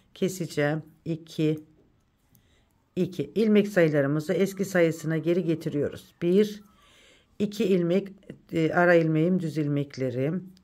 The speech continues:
Yine tekrar bakın. İki, iki ilmekleri keserek ilmekleri eski sayısına geri getiriyoruz.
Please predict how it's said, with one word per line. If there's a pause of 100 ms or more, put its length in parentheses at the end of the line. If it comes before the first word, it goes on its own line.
(400)
Yine
tekrar
bakın. (460)
İki,
iki
ilmekleri
keserek (2000)
ilmekleri
eski
sayısına
geri
getiriyoruz.